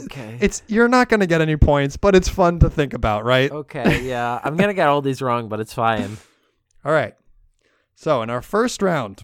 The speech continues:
Speaker 2: we have Lyra Antarctica. <laughs>
Speaker 1: Okay, Lyra Antarctica sounds like a character from His Dark Materials.
Speaker 2: Mm.
Speaker 1: Um,
Speaker 2: Lyra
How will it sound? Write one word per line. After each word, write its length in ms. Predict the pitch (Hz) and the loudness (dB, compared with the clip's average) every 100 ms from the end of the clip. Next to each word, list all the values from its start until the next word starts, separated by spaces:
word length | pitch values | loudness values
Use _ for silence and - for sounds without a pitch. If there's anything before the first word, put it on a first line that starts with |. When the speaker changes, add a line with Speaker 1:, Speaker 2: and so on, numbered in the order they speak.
| _ _ _ _ _ _ _ _ - _ _ _ - | _ _ _ _ _ _ _ _ -20 _ _ _ -8
Speaker 2:
we 160 | 185 | -4
have 440 | 160 120 107 139 - - _ _ _ _ _ _ _ - | 0 0 0 -4 -10 -20 _ _ _ _ _ _ _ -16
Lyra 640 | 120 135 202 240 240 247 - | -6 -2 0 2 2 0 -2
Antarctica. 1000 | 180 196 - 165 190 - 143 113 85 - _ _ _ _ _ | 0 0 2 4 4 2 -6 -4 -6 -10 _ _ _ _ _
<laughs> 80 | - - - 233 - | -2 -2 -4 -6 2
Speaker 1:
Okay, 1200 | - - 131 156 269 165 120 202 180 214 175 127 110 | 2 4 6 6 6 2 -2 2 4 4 2 0 -4
Lyra 560 | 131 151 190 202 190 | -6 -4 -2 -2 -2
Antarctica 840 | 151 156 151 143 151 - - 190 196 - - | -4 -6 -4 -4 -4 -8 -6 -6 -6 -16 -14
sounds 340 | - 139 135 | -2 -2 0
like 220 | 139 117 | -4 -4
a 200 | 123 107 | -4 -4
character 440 | 98 - 170 185 147 | -4 -4 -2 -4 -10
from 440 | - 120 107 107 123 _ _ - | -8 -8 -8 -14 -18 _ _ -8
His 180 | 131 | -8
Dark 220 | 110 104 - | -4 -8 -8
Materials. 640 | 78 196 233 85 85 - | -12 -8 -8 -8 -10 -12
Speaker 2:
Mm. 880 | 117 120 208 214 196 160 147 139 131 | -12 -8 -6 -6 -6 -8 -8 -8 -8
Speaker 1:
Um, 680 | 120 120 120 117 113 110 - _ _ _ - - - | -6 -4 -2 -4 -6 -10 -14 _ _ _ -18 -16 -8
Speaker 2:
Lyra 400 | 147 156 220 | -2 0 0